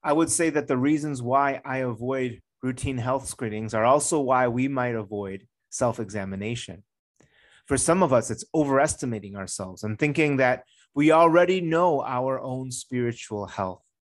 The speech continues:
It's our pride. For some of us, it's being in denial that we have any sin issues in our lives and hearts at all, and we, we d-, don't want to face them.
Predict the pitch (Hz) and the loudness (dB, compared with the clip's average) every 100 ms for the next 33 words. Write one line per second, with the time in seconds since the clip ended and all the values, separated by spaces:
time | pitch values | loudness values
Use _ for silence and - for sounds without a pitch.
0 | _ _ 135 190 190 196 - 175 220 131 | _ _ 0 4 4 2 0 2 2 -2
1 | 98 - _ _ _ _ _ _ _ _ | -8 -18 _ _ _ _ _ _ _ _
2 | _ _ _ 170 156 202 214 156 123 143 | _ _ _ -2 2 2 4 4 2 0
3 | 127 170 185 185 143 147 147 143 160 113 | -8 -6 -4 -6 -6 -6 -4 -2 -2 -4
4 | 101 _ - 160 170 165 170 208 190 - | -6 _ -2 2 4 4 2 0 -2 -4
5 | 190 180 175 170 151 156 147 139 135 139 | -2 -2 -2 -4 -4 -4 -2 0 0 -2
6 | 135 - _ _ 131 123 147 147 - - | -4 -16 _ _ -8 -6 0 0 0 -4
7 | 151 151 180 185 117 - _ 160 180 165 | 0 4 4 4 0 -8 _ -2 -2 -2
8 | - 156 151 123 - 170 160 175 208 185 | -6 -10 -10 -8 -4 -4 0 0 0 -2
9 | 185 185 185 - 196 190 - 101 | -4 -4 -8 -12 -12 -12 -12 -14